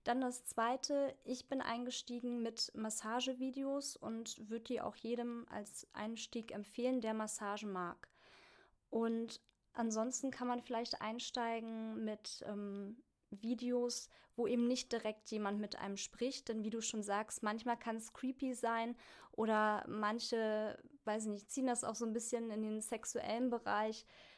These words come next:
wo man sich so denkt, „Okay, und das soll mir jetzt beim Einschlafen helfen?“ Also, wie gesagt, da gibt's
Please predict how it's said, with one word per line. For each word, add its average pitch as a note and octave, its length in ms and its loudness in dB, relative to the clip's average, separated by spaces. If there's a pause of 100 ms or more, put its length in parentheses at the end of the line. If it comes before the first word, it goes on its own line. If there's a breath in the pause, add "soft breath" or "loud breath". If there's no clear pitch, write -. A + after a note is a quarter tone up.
(140 loud breath)
wo A3+ 80 4
man A3 160 4
sich A3 180 0
so A3+ 120 0
denkt, G#3+ 320 0
„Okay, A3+ 440 0
und G#3 300 -2
das - 220 0
soll A#3 120 4
mir A#3+ 100 0
jetzt A3+ 160 -6
beim A3 140 0
Einschlafen B3 600 2
helfen?“ B3 420 0 (560 loud breath)
Also, G#3+ 560 2 (500)
wie A#3 120 0
gesagt, G3+ 360 0
da A3 60 4
gibt's - 360 -4